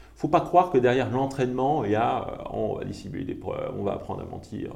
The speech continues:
Pas du tout. Mais alors, pas du tout. Euh, euh, et ça, c'est vraiment quelque chose d'extrêmement important. On décrypte, on reconstruit les faits, on accompagne, on conseille, euh, et on entraîne le client et on tente surtout avec lui,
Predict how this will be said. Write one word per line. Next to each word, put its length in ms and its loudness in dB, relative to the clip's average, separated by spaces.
Pas 120 8
du 80 0
tout. 120 -10
Mais 100 0
alors, 360 0
pas 120 2
du 120 -4
tout. 120 -14
Euh, 320 0
euh, 160 -4
et 120 -2
ça, 140 2
c'est 160 2
vraiment 380 0
quelque 140 4
chose 180 4
d'extrêmement 460 0
important. 500 -8
On 120 2
décrypte, 560 4
on 40 2
reconstruit 500 -2
les 120 6
faits, 560 2
on 240 -2
accompagne, 640 2
on 60 -2
conseille, 760 0
euh, 340 -8
et 120 -4
on 100 -4
entraîne 300 -2
le 100 0
client 320 0
et 60 0
on 120 -2
tente 480 -6
surtout 560 -6
avec 400 2
lui, 300 0